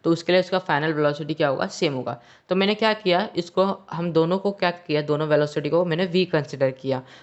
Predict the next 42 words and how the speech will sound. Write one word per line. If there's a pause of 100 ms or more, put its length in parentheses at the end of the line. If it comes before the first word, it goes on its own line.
(120)
दोनों
तो
इक्वल
ही
है। (400)
तो
अभी
हम
लोग
ने
क्या
किया (360)
कि (260)
एक
बार
और
फॉर्मूला
लिख
दिया
और
फॉर्मूला
में
हम
लोग
ने
वो
जो
वी
वन (380)
और
वी
टू
है (120)
उसको
हम
लोग
ने
वी
से
रिप्लेस
कर
दिया।